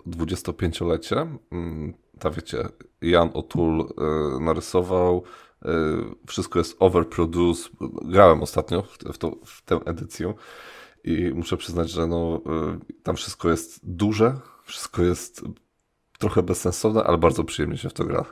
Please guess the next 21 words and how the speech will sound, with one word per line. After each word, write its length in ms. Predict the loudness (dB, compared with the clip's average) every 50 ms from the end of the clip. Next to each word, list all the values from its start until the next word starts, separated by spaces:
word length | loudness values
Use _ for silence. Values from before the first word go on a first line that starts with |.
| -6 -4
e, 100 | -4 -4
tymi 500 | -4 -6 -8 -6 -8 -8 -10 -10 -6 -4
wielkimi 400 | -4 -4 -4 -4 -2 -2 -2 -2
żetonami. 480 | -4 -4 -4 -2 -2 0 0 -2 -4 -6 -8 -12 _ -6
Mm. 340 | -4 -4 -2 -4 -4 -6 -8 -10 -16 -20 -20 -20 -20 -20 -20 -20 -20 -20 -20 -20 -20 -20 -20 _ _ -8 -4
E, 240 | -2 -2 -2 -2 -2
i 60 | -4
tą 120 | -4 0 4
wielką 360 | 6 6 6 6 4 2 -2
figurką 640 | -2 -2 -6 -6 -2 0 0 0 2 2 4 4 4 6
Ra, 180 | 4 4 2
która 300 | 0 -2 -2 2 2 2
jest, 360 | 2 2 -2 -8 -14 -12 -8 -2 0 0 0 -2 -6 -10 -12 -12 -14 -16 -18 -8 -4
e, 60 | -2 -2
jak 100 | 0 -2
wyciągnąłem 640 | -2 0 0 0 2 4 4 4 4 4 2 0 -2
tą 240 | -2 -2 -2 -2 -4
figurkę, 420 | -6 -6 -2 -2 -2 0 0 -2
to 60 | -2 -2
było 160 | -2 -2 -2
takie 320 | -2 -4 -4 -4 -4 -4